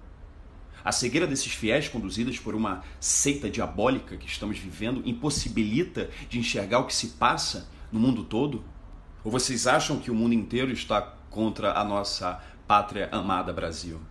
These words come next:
Que patriotismo é esse de, de levar uma bandeira verde e amarela nas costas,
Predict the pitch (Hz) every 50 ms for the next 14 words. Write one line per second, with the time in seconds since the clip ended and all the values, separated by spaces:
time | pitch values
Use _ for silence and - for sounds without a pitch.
0 | - - - - - - - - - 120 117 - 135 143 131 - - - 170 185
1 | 190 139 135 123 107 98 107 127 147 147 - - - 110 - - 120 117 - -
2 | - 123 123 117 110 110 123 135 143 139 135 135 117 113 127 131 127 - - 110
3 | 135 147 143 139 139 120 117 107 104 113 120 120 117 107 101 - - - - -
4 | 107 117 123 131 - - - 92 90 - -